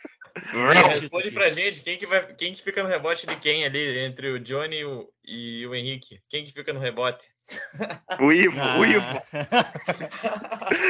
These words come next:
Speaker 1: Isso aí,
Speaker 3: Não, é,
Speaker 1: isso aí.
Speaker 3: aí nós fomos
Speaker 1: Ah.
Speaker 3: lá, aí o cara parou a música e olhou, eu não sei se ela era mulher do músico, mas assim, tava, as duas meninas tava sozinha, tava isolada ali, né? Pô, tava sem aliança, não tinha nada no dedo, né?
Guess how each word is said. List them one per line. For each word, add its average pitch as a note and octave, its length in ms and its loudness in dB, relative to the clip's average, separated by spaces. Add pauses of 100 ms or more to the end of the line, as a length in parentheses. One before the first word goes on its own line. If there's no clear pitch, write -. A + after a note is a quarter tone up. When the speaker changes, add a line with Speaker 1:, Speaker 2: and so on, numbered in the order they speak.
(240)
Speaker 1:
Isso - 340 0
aí, G3 80 8
Speaker 3:
Não, E3 260 10
é, D3 440 6
Speaker 1:
isso A2 80 6
aí. B2+ 120 8
Speaker 3:
aí D3+ 40 8
nós F#3+ 220 6
fomos B3 300 6
Speaker 1:
Ah. A#3 40 8
Speaker 3:
lá, G3 100 8
aí F3+ 140 8
o G#3 60 2
cara C#4 240 6
parou A3 380 6
a F#3+ 80 6
música F3 600 -4 (140)
e E3+ 100 -6
olhou, F3 360 -2
eu F3 60 -8
não B3+ 100 -6
sei - 120 -10
se - 100 -4
ela F3 200 6
era D#3+ 80 2
mulher D3 380 -4
do D3+ 80 -18
músico, D3 280 -14
mas E3+ 120 -8
assim, A#3+ 220 -8
tava, D#3 180 0
as E3+ 60 -10
duas F3+ 120 -14
meninas E3+ 180 -8
tava F#3+ 140 -2
sozinha, B3+ 480 -6
tava D#3+ 140 -6
isolada F3+ 520 -4
ali, A#2+ 220 -8
né? A2 140 -20 (140)
Pô, A2+ 220 -14 (120)
tava B2 140 -4
sem D3 260 -12
aliança, A#2+ 460 -8
não - 60 -20
tinha D#3+ 120 -4
nada G3 160 -4
no F3+ 160 -10
dedo, B2+ 300 -6
né? G#2 100 -16